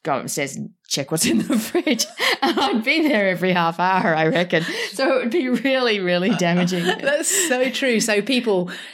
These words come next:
Speaker 2: if you are good at something, but you're inclined to go to the fridge,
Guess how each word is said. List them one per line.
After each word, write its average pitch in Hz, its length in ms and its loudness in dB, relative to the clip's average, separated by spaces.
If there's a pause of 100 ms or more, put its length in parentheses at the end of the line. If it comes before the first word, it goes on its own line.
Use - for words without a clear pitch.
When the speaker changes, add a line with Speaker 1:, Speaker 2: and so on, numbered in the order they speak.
(280)
Speaker 2:
if 233 520 -2
you 220 480 0 (200)
are 190 240 2
good 262 180 0
at 247 100 0
something, 196 640 -2
but 208 160 -2
you're 208 140 2
inclined 220 420 0
to 226 60 0
go 220 140 2
to 220 120 -2
the 220 80 0
fridge, 180 580 -2